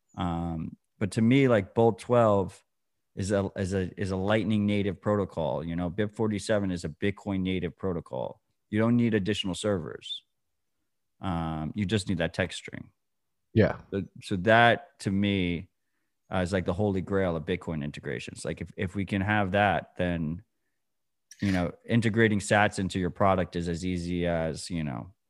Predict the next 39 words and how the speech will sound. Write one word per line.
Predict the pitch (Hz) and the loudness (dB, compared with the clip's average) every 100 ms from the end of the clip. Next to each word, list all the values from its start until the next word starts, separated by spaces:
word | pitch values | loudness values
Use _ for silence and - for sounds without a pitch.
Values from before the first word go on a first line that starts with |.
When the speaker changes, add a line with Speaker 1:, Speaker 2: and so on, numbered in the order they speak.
| _ _ _ | _ _ _
Speaker 1:
two | 117 101 | 0 2
hours | 92 92 87 85 | 2 2 0 -2
of, | 76 73 - - | -4 -6 -12 -6
of, | 82 78 - _ _ | -4 -6 -12 _ _
of | - 90 | -12 -8
code. | - 90 - - _ _ _ _ | -2 -2 -4 -10 _ _ _ _
Speaker 2:
Yeah. | 131 147 87 - - - _ - | 10 10 8 0 -10 -18 _ 6
Like | 117 | 8
I, | 110 101 - _ | 8 6 2 _
it | - | 0
should | 107 - | 4 6
be | 120 | 8
like | 113 95 | 8 8
Blue | 101 131 | 8 10
Wallet | 98 85 87 - | 8 6 2 0
where | 92 90 90 | 0 2 2
you | 92 | 2
have, | 92 87 90 | 2 -2 -2
they | 101 | 2
have | 98 92 | 4 4
their | 95 | 2
custodial | 107 - 98 92 90 | 2 4 4 6 4
Lightning | 85 82 85 | 2 0 0
wallet, | 82 82 87 | 2 2 2
but | 80 | 2
you | |
have | 92 | 2
the | 82 87 | 2 2
opportunity | 85 92 - 92 90 | 2 -2 0 2 2
to | 85 80 | 0 -2
put | 92 | -2
your | 85 80 85 - _ _ _ _ | 2 2 0 -4 _ _ _ _
L | 92 85 | 2 4
N, | 82 87 110 _ _ - - | 4 2 -2 _ _ -16 -2
uh, | 85 78 73 - | 0 2 0 4
L | 90 | 6
N | 85 87 | 6 6
D | 85 | 6
hub, | 85 82 76 | 4 4 2